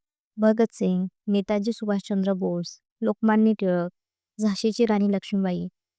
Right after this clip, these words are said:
यांसारख्या वीरांनी मोठ्या धैर्याने स्वातंत्र्य संग्रामाला गती दिली. एकोणीसशे बेचाळीस मधील भारत छोडो आंदोलन हा या स्वातंत्र्य संग्रामाचा निर्णायक टप्पा ठरला. अखेर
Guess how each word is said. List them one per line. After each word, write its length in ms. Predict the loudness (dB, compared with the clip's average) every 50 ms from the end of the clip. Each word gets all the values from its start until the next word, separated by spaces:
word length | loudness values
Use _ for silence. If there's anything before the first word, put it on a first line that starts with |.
| _ _
यांसारख्या 540 | 0 2 2 2 2 0 -4 -4 -2 -2 -2
वीरांनी 400 | 0 0 0 0 0 2 2 2
मोठ्या 320 | 0 0 -2 -2 -4 -4 -2 0
धैर्याने 520 | 0 0 2 2 0 0 0 0 -2 -4 -6 -10 _ -12
स्वातंत्र्य 560 | -4 -2 -2 -2 -2 -2 -2 -2 0 -2 -2
संग्रामाला 580 | -2 0 0 0 0 0 0 -2 -2 -2 -4 -2 -2
गती 220 | -4 -2 -2 -4 -4
दिली. 240 | -2 -4 -4 -6 -6 -10 _ _ _ _ _ _ _ _ _ _ _ _ _ _ _ _ _ _ _ _ _ -4
एकोणीसशे 460 | -2 0 0 2 0 2 2 2 2
बेचाळीस 500 | 2 2 2 2 0 0 0 0 0 0
मधील 360 | 0 0 0 0 0 0 -2 -2 -2 -2
भारत 280 | -2 0 0 0 -2 -4 _
छोडो 220 | 0 0 2 4
आंदोलन 540 | 4 2 4 4 4 4 2 2 0 -2 -4 -6 -8 -12 -6 -2
हा 140 | 0 2
या 220 | 2 2 2 0 -2
स्वातंत्र्य 560 | -4 -6 -6 -8 -4 -2 -2 -2 0 -2 -4
संग्रामाचा 600 | -4 -2 -2 -2 0 0 0 0 -2 -2 -2 0 0
निर्णायक 540 | 2 2 2 0 0 -2 -2 -2 -4 -6 _
टप्पा 260 | -10 -10 -8 _ -6 -4
ठरला. 340 | -4 -4 -4 -4 -6 -8 -10 -12 _ _ _ _ _ _ _ _ _ _ _ _ _ _ _ _ _ _ _ _ _ _ _ _ _ _ _ _ _ _ _ 0
अखेर 360 | 0 0 2 0 2 2 2